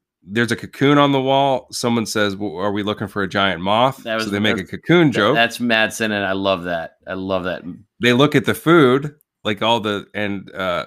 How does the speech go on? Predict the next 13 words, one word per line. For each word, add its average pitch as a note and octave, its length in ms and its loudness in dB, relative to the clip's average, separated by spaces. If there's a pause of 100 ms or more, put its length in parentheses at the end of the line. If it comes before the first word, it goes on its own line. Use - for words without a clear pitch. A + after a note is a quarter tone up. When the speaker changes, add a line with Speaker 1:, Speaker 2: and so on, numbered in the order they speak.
Speaker 1:
someone A2 300 -4
says, G2+ 320 0
"Our G#2+ 180 0
girl's G#2+ 320 2
definitely A2+ 480 2
not G2+ 260 4
on A2 160 4
a F#2 60 0
diet." G2 600 0 (960)
<laughs> - 80 -10 (1400)
They C3+ 280 2
make D#3+ 500 2
comments. E3 880 2